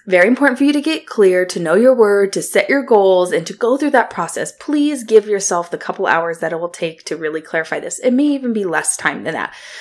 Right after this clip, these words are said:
But just allow yourself two hours. If it takes less time, great. But give that to yourself because, and when we fail to plan, that is when we fail to move forward. And our life begins to look like Groundhog Day.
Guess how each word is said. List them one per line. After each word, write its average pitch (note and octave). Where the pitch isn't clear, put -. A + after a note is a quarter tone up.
But A3+
just B3
allow F3+
yourself C4+
two B3
hours. G#3+
If F#3+
it A3
takes B3
less A#3
time, G#3+
great. D#3+
But A3
give C4+
that C4
to B3+
yourself F#3+
because, F#3+
and B3+
when E4+
we E4
fail A#3+
to A#3+
plan, F#3
that G3+
is B3
when G3+
we F#3+
fail E3+
to G#3+
move F3+
forward. D#3
And G3
our G#3
life G#3
begins G#3+
to F#3+
look F3
like F3
Groundhog D#3+
Day. C#3+